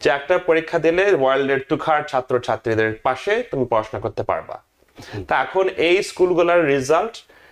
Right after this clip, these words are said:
স্টাইভেসেন্ট, ব্রঙ্কস সায়েন্স, ব্রুকলিন টেক থেকে যখন আইভি লীগ কলেজে ম্যাচ হয়, এখান থেকে পাঁচ থেকে দশ গুণ বেশি ছেলে মেয়ে এনওয়াইইউ, Columbia,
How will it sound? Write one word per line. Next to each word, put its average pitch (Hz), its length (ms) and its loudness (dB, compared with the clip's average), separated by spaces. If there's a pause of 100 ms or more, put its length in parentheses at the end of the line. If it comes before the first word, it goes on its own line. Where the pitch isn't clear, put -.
(380)
স্টাইভেসেন্ট, 135 760 0
ব্রঙ্কস 123 300 0
সায়েন্স, 143 220 -4
ব্রুকলিন 123 380 0
টেক 143 220 0
থেকে 190 360 -2
যখন 147 380 -2
আইভি 143 320 -2
লীগ 160 260 0
কলেজে 156 360 0
ম্যাচ 151 360 -2
হয়, 120 200 -4 (680)
এখান 160 300 0
থেকে 170 260 0
পাঁচ 160 560 -2
থেকে 196 200 0
দশ 131 320 0 (120)
গুণ 143 320 -2
বেশি 131 540 -2 (1200)
ছেলে 139 280 -2
মেয়ে 120 300 -10 (540)
এনওয়াইইউ, 110 800 0 (220)
Columbia, 104 800 0